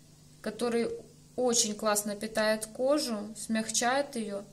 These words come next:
и готовится всего за две минуты. Для этого нам понадобится сахар. Я взяла тридцать грамм сахара. Более подробный рецепт я напишу вам в конце видео.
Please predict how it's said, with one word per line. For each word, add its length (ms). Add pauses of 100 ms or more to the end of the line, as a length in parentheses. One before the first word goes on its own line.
(1040)
и 80
готовится 640
всего 380
за 140
две 180
минуты. 560 (680)
Для 120
этого 260
нам 240
понадобится 680
сахар. 520 (1500)
Я 260
взяла 320
тридцать 440
грамм 200
сахара. 560
Более 400
подробный 520
рецепт 440
я 100
напишу 460
вам 200
в 120
конце 340
видео. 440